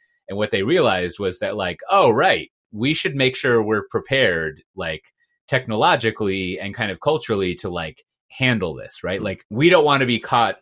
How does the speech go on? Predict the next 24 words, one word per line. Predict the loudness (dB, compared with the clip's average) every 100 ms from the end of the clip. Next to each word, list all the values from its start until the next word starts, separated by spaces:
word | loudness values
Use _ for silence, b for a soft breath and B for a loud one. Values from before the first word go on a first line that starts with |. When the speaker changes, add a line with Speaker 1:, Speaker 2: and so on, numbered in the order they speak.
| -4
Speaker 1:
it's | 0
not | 4
even | 4 4
that | 2
they | 4
were | 4
caught | 4 0 2
flat-footed. | -2 -2 2 4 4
It's | 2 0
like, | 0
we | 2 4
don't | 4
wanna | 4 0
be | 0
caught | -2 2 0 0 -6
not | -2 0 0
being | -2 0
able | -2
to | 0
respond | -2 -2 -4 -2 -2 -4 -6
to | -8 -6 -8
emergent | -8 -4 -4 -4 -8
competition. | -8 -8 -4 -2 -2 -6 -12 -18
So | -6 2 2 4 0 -2 -4